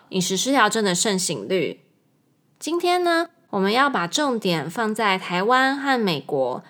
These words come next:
在饮食失调症的治疗，还有他们遇到的困境。我们先从美国讲起。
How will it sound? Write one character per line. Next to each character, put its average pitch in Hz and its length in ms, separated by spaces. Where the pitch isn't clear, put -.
在 240 220
饮 190 120
食 175 180
失 208 160
调 208 200
症 190 260
的 170 140
治 240 240
疗， 123 400
还 190 120
有 190 60
他 208 140
们 190 240
遇 190 160
到 175 180
的 147 120
困 165 280
境。 135 280
我 196 100
们 214 120
先 302 180
从 277 160
美 202 140
国 175 180
讲 160 260
起。 175 360